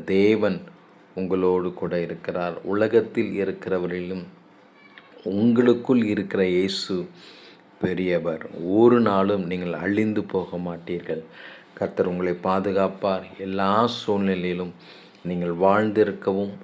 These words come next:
உயர்ந்திருக்கவும் கர்த்தர் உங்களுக்கு உதவி செய்வார். ஒருவேளை இப்படிப்பட்ட பிசாசின் போராட்டத்தில் நீங்கள் இருப்பீர்களானால், என்னை தொடர்பு கொள்ளுங்கள். உங்களுக்காக நான் ஜெபித்து,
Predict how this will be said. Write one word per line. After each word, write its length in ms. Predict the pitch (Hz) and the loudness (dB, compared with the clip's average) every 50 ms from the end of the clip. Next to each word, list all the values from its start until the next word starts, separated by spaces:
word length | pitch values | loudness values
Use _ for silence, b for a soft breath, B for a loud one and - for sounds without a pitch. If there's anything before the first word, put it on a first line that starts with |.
| - - | -12 -6
உயர்ந்திருக்கவும் 960 | 98 95 98 101 107 107 107 101 98 98 98 - - - 92 85 87 87 82 - - - | -2 2 4 4 4 4 2 0 0 -2 -2 -2 -2 -2 -2 -2 -2 -4 -8 -10 -14 -10
கர்த்தர் 360 | - - 90 - - 101 90 | -8 -8 -8 -4 -4 -4 -4
உங்களுக்கு 400 | 90 90 87 90 87 85 85 - 90 | -4 -4 -4 -2 -4 -4 -4 -6 -6
உதவி 280 | 87 82 87 87 85 82 | -6 -6 -8 -8 -10 -10
செய்வார். 540 | - - 90 85 85 82 82 90 87 85 85 85 B B B B B B B B B - | -10 -8 -8 -8 -6 -6 -4 -4 -4 -6 -8 -12 B B B B B B B B B -12
ஒருவேளை 440 | - 85 90 87 92 95 95 98 98 95 | -10 -8 -4 -2 0 0 2 2 0 -2
இப்படிப்பட்ட 640 | 90 - - - - 110 101 - - 101 90 - 98 92 87 82 - | -2 -6 -10 -6 -4 -4 0 0 0 0 0 0 0 0 0 -2 -4
பிசாசின் 640 | - 98 - - 104 98 104 110 107 - - 107 95 | -8 -10 -6 -2 0 0 0 0 0 -2 -6 -6 -4
போராட்டத்தில் 680 | 98 - 98 98 98 101 98 95 - 107 98 - 104 98 | 0 2 2 4 4 2 0 0 -2 -4 -2 -2 -2 0
நீங்கள் 280 | 95 92 87 90 87 85 | 0 -2 -4 -6 -6 -4
இருப்பீர்களானால், 960 | 87 90 95 - - 101 98 98 - - 92 87 85 85 87 92 95 92 82 - B B B B B B B B B B - | -6 -6 -8 -6 -4 -2 -2 -2 -2 -4 -4 -4 -4 -4 -2 -2 0 -2 -2 -4 B B B B B B B B B B -10
என்னை 200 | 87 90 92 87 87 - | -6 -6 -4 -6 -6 -6
தொடர்பு 420 | - - 101 101 107 101 98 104 98 | -4 0 2 2 2 2 2 -2 -6
கொள்ளுங்கள். 480 | - - 98 95 92 90 90 90 90 85 82 | -4 -2 -2 -2 -2 -2 -2 -2 -4 -4 -6
உங்களுக்காக 720 | - 87 90 87 90 90 87 - - 98 98 98 98 - 104 | -8 -8 -6 -4 -4 -4 -4 -4 -2 -2 0 0 -2 -2 -4
நான் 240 | 98 90 87 87 82 | -4 -4 -4 -6 -6
ஜெபித்து, 600 | - - 107 95 87 95 95 - - - 98 | -6 -6 -6 -4 -4 -6 -8 -8 -10 -8 -8